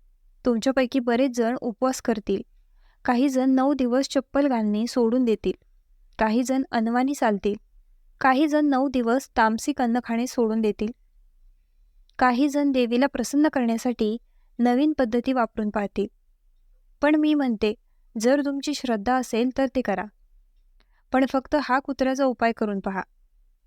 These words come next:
हो, फक्त हा कुत्र्याचा उपाय करून पहा, तुम्हाला इतर कोणत्याही कारणाची किंवा इतर कोणत्याही पद्धतीची आवश्यकता भासणार नाही.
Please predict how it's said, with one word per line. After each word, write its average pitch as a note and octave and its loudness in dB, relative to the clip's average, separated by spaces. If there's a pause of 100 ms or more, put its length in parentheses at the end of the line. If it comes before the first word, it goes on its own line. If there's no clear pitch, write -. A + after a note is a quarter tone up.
(520)
हो, A#3 2 (600)
फक्त C4+ -2
हा D4+ 2
कुत्र्याचा B3+ 0
उपाय B3 2
करून A3+ 0
पहा, G3+ -2 (380)
तुम्हाला B3 0
इतर B3+ -2
कोणत्याही A#3 -2
कारणाची A#3+ -2
किंवा B3+ 0
इतर C#4+ 0
कोणत्याही B3 0
पद्धतीची B3 0
आवश्यकता A#3 0
भासणार G#3+ -4
नाही. G3 -8